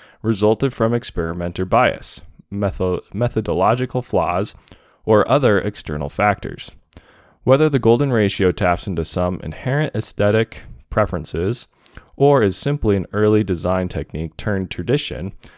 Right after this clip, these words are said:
there's no question as to its past and continued influence on design. Consider the golden ratio when it is not at the expense of other design objectives.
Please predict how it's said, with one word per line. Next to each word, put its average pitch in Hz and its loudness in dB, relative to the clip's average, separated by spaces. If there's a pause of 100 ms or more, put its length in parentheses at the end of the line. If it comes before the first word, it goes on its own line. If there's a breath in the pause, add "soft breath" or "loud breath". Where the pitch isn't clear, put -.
(100)
there's 101 -2
no 160 2
question 98 -2 (140)
as 92 -4
to 87 -2
its 80 -2
past 101 -4
and 98 -6
continued 123 -2
influence 85 -6 (220 soft breath)
on 95 -4
design. 85 -4 (520 soft breath)
Consider 135 0
the 151 0
golden 113 2
ratio 95 2 (140)
when 95 0
it 92 2
is 82 0
not 98 0
at 127 -4
the 139 -2
expense 92 -4
of - -8
other 95 0
design 87 -6
objectives. - -4